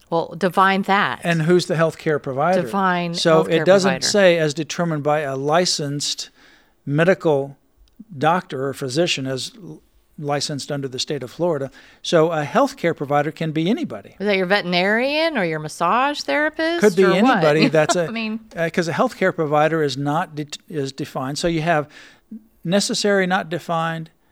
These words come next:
Speaker 2: health not defined, healthcare provider not defined. And with that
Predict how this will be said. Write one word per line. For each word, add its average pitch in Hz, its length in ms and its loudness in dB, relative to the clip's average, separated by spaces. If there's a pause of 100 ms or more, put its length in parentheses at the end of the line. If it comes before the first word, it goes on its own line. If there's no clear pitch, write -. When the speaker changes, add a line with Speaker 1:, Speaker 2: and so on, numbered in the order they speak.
(180)
Speaker 2:
health 190 380 2
not 147 240 -4
defined, 139 640 -8 (640)
healthcare 185 480 2
provider 147 580 2
not 147 300 -8
defined. 127 680 -14 (360)
And 156 240 -4
with 160 360 -2
that 175 360 0